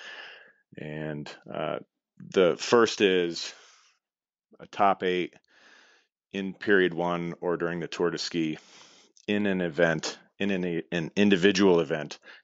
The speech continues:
that will be held at the Olympics. So ten fifteen Classic, freestyle sprint, and skiathlon. I think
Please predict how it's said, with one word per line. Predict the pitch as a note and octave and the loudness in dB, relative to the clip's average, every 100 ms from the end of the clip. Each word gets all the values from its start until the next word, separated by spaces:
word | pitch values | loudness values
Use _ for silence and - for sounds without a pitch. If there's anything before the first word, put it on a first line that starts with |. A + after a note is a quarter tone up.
| - | -10
that | D#2 | -8
will | D#2 | -6
be | C#2 D2 | -6 -4
held | D#2 D2+ | -2 -2
at | C#2 | -4
the | D2 | -6
Olympics. | D2+ C2 D2+ - | -8 -10 -12 -8
So | D2 | -8
ten | - E2 | -6 -8
fifteen | - D#2 - D2+ C#2+ - - - - - | -6 -6 -6 -8 -8 -14 -20 -16 -16 -8
Classic, | - D2+ - - D2 C#2 | -2 -2 -2 -2 -4 -4
freestyle | - C#2+ - D2+ C#2+ | -6 -6 -2 0 -2
sprint, | - D2+ C#2+ C2+ _ - - - _ _ _ - | -2 -2 -2 -8 _ -20 -20 -20 _ _ _ -16
and | - | -12
skiathlon. | - G2+ F2+ E2 - C2 C#2 | -2 4 4 4 -2 -10 -10
I | |
think | C#2+ D2+ | -10 -10